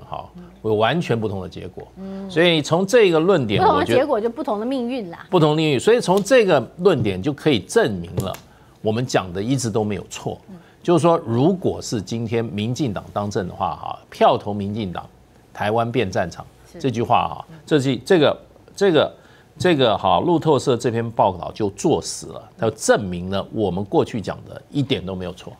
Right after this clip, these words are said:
Speaker 2: 嗯，你看美国国务卿布林肯，他一样如常的开了年终记者会，在这个里面侃侃而谈，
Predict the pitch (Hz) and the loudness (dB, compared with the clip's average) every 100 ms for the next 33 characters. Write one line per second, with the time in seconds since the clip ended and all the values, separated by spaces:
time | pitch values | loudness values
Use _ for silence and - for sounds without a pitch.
0 | - 247 233 196 165 - - 240 170 320 | -14 -12 -10 -12 -14 -18 -12 -12 -8 -6
1 | 226 170 185 180 240 262 262 269 247 180 | -6 -10 -14 -10 -10 -8 -10 -10 -10 -10
2 | 202 240 180 - - 339 349 233 269 311 | -10 -8 -8 -10 -6 0 0 0 -2 -2
3 | 202 180 233 - 175 196 180 - 262 240 | -2 -8 -10 -10 -10 -8 -8 -4 -2 -2
4 | 190 185 214 233 233 196 - - 214 - | -8 -12 -12 -12 -12 -14 -14 -6 -6 -8
5 | - - 415 415 359 254 175 233 214 185 | -16 -2 0 2 0 -2 -2 -8 -8 -10
6 | 214 208 151 156 175 - 135 | -8 -8 -10 -14 -16 -16 -16